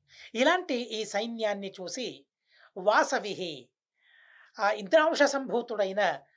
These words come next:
అర్జునుడు భగవంతునితో చెబుతూ ఉన్నాడు. చూడండి, భగవంతునికి ఎలాంటి విశేషణాన్ని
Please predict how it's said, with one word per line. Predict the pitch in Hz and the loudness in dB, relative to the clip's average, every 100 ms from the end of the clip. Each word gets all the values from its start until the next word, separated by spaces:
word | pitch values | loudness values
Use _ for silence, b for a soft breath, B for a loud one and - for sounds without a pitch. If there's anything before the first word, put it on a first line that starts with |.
| b b b | b b b
అర్జునుడు | 196 185 214 240 214 180 143 180 | 0 0 -2 0 2 0 -2 -4
భగవంతునితో | 247 247 202 202 190 190 | -2 -4 -6 -8 -4 -2
చెబుతూ | 185 170 185 190 | -2 -6 -8 -8
ఉన్నాడు. | 190 165 156 160 277 - b b b 208 | -8 -6 -4 -2 -4 -8 b b b 0
చూడండి, | 208 190 170 | 0 0 -6
భగవంతునికి | 147 165 208 233 247 240 269 | -2 2 2 0 -6 -6 -2
ఎలాంటి | 160 160 220 254 | 0 0 -2 -8
విశేషణాన్ని | 151 208 247 277 233 220 226 160 | -8 -4 -2 -2 -4 -4 -4 -6